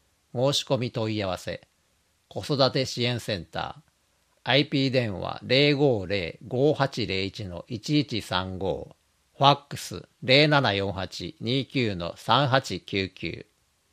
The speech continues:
丸二、親子未来ちゃんルームお楽しみ会。開催日、開催場所、定員の順です。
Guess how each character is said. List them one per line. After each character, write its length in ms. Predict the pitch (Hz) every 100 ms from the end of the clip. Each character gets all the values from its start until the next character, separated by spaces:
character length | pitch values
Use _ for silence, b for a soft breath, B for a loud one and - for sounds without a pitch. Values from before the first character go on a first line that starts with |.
| _ _ -
丸 360 | 120 117 135
二、 320 | 127 120 107 _ _ _
親 220 | 139 156
子 180 | 147 117
未 140 | 90 101
来 220 | 127 139
ち 120 | -
ゃ 60 | 131
ん 120 | 117
ル 180 | 113 90
ー 20 |
ム 180 | 85 - -
お 100 | 107
楽 260 | 123 131
し 160 | 123 123
み 140 | 110
会。 280 | - - - _ _ _ _ _ _ _ _ _
開 240 | - 127 139
催 340 | - 127 113
日、 200 | 78 - _
開 200 | - 127
催 300 | 123 127 123
場 100 | 107
所、 240 | - 98 - -
定 220 | 110 113
員 260 | 107 104
の 100 | 98
順 280 | 95 82 80
で 100 | 76
す。 160 | -